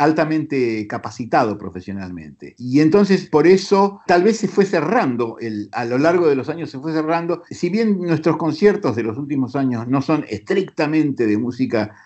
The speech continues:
de música de vanguardia, digamos, siempre tienen una o dos obras importantes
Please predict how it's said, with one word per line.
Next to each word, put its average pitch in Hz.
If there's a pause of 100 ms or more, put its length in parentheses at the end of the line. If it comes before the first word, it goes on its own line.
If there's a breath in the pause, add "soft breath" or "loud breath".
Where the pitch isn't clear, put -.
(140 soft breath)
de 110
música 120
de 101
vanguardia, 104
digamos, 95 (200 soft breath)
siempre 247
tienen 175
una 185
o 147
dos 160
obras 165 (260)
importantes 156